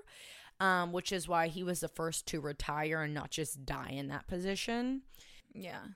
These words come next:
Speaker 1: Like, you can almost see as the generations go on and more wealth is built and more power is given, they're just fa-,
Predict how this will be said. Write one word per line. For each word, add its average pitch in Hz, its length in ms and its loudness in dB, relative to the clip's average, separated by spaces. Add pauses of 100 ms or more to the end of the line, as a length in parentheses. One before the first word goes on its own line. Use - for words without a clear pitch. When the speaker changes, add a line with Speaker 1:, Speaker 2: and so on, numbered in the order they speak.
(300)
Speaker 1:
Like, 196 200 6
you 226 100 4
can 202 220 0
almost 359 480 6
see 165 720 4 (160)
as 185 240 6
the 185 100 4
generations 190 720 2
go 170 240 2
on 156 160 0
and 156 120 -2
more 180 200 0
wealth 160 320 2
is 151 140 -4
built 139 360 0
and 160 160 -2
more 160 160 0
power 160 480 2
is 151 180 -6
given, - 600 -2 (100)
they're 185 300 6
just 190 420 4
fa-, 180 160 8